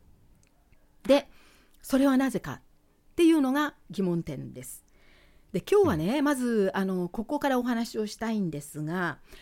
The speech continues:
Speaker 1: ただね、今日の話のテーマは、実はトルコというわけではなくて、トルコをね、一つの例に取り上げて、その動きを追うと、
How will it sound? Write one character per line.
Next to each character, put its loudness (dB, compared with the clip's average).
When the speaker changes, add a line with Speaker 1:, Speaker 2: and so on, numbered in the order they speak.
Speaker 1:
た -4
だ 2
ね、 0
今 2
日 -4
の 0
話 -4
の -4
テ 0
ー 0
マ -4
は、 -4
実 -4
は -2
ト 0
ル -4
コ -2
と 2
い 2
う 0
わ 0
け -4
で -10
は -6
な -6
く -18
て、 -4
ト 2
ル 0
コ -4
を -4
ね、 -2
一 -2
つ -2
の 0
例 0
に 0
取 -4
り -2
上 -4
げ -2
て、 -4
そ -6
の 0
動 -2
き -2
を -2
追 -2
う -6
と、 -4